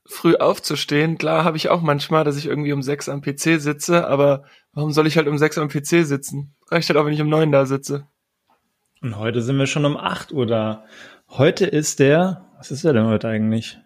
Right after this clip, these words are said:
Speaker 2: Der
Speaker 1: Der
Speaker 2: vierte
Speaker 1: vierte.
Speaker 2: Februar. Ich habe auch eine spannende Check-in-Frage parat,
Speaker 1: Uh.
Speaker 2: die so ein bisschen das Thema für diese Folge auch vorgibt. Mir sind nämlich gestern da ein paar Ideen ein-,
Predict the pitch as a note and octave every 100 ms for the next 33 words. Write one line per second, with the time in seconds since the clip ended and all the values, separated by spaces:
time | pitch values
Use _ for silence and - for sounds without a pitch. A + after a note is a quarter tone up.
0 | _ - G#2+ - D#3+ A3+ D3+ D3 C3 C3
1 | D3+ - _ _ - A#2+ A2+ G#2 G2+ G#2
2 | G#2 _ _ _ _ _ - - - -
3 | B2+ A#2+ C3 D3 B2+ B2+ C3+ - - _
4 | _ _ _ _ - - B2+ C3+ C3+ A#2+
5 | - C#3 A#2 G2+ - G#2 G2+ - G#2 G2
6 | A2+ E3 - _ - - C#3 A#2+ - _
7 | _ _ - _ - B2+ A#2 B2+ B2 C3+
8 | D3+ B2+ A#2 - C#3+ C#3+ A2+ - A2+ A2
9 | A#2 - C#3+ C3+ G#2 G#2+ - G2+ G2 D3
10 | - - _ - - - - - A#2 G#2+
11 | A#2+ A2+ A#2+ - A2 A2 G#2+ A#2+ G#2+ G#2+
12 | A#2 A2 G2+